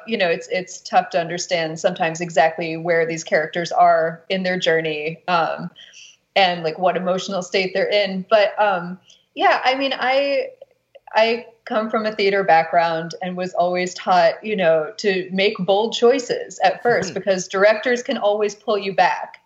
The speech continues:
Speaker 1: They can't always push you out there, you know? Um, so I think if I get a list like that, then I just, you know, I just go with my gut.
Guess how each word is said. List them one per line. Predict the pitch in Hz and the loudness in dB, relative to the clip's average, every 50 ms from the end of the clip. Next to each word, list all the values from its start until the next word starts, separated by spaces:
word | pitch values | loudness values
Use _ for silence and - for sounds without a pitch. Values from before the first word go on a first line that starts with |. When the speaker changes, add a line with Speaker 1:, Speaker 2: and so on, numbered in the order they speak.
| _ | _
Speaker 1:
They | - 196 | -4 -4
can't | 190 - 240 208 202 202 - | -2 0 0 0 0 2 2
always | 202 202 196 190 190 180 185 | 2 2 2 0 -2 -4 -6
push | - - - 196 190 - - | -6 -6 -4 -4 -4 -4 -4
you | 180 170 170 170 - - | -2 -2 -2 -2 0 4
out | 185 180 180 175 - | 4 4 4 2 0
there, | 139 107 107 - - 185 - - | -2 -2 -2 -2 -4 -8 -6 -2
you | 214 226 | -2 0
know? | 208 180 160 160 160 160 - - - - - _ _ _ _ - | 2 4 4 2 2 0 -6 -16 -20 -20 -20 _ _ _ _ 2
Um, | - 214 208 196 185 180 180 185 190 208 233 | 4 6 6 6 4 2 0 -4 -8 -10 -12
so | - - 262 240 | -6 -2 0 0
I | 240 | 2
think | 240 294 277 - | 0 -2 -4 -4
if | - 269 | -2 -2
I | 233 208 | 0 0
get | 233 233 226 | 0 0 0
a | 202 | 0
list | 196 214 214 214 - | -2 -4 -4 -2 0
like | 214 196 190 190 - | 0 0 0 0 0
that, | 226 247 240 202 - - - | 2 4 4 4 2 0 -2
then | 202 202 202 | -4 -2 -2
I | 196 190 | -2 -2
just, | 185 196 190 190 - - - | -4 -6 -8 -8 -10 -12 -8
you | 214 202 | -6 -4
know, | 185 165 151 151 156 160 - - | -4 -2 0 2 2 2 2 0
I | 185 | -4
just | 185 208 190 - | -6 -8 -10 -4
go | - 185 175 | -2 0 0
with | 196 208 - | 0 -2 -2
my | - 240 233 226 | -2 -2 -2 0
gut. | 175 175 170 175 170 - - | 2 4 4 4 4 2 0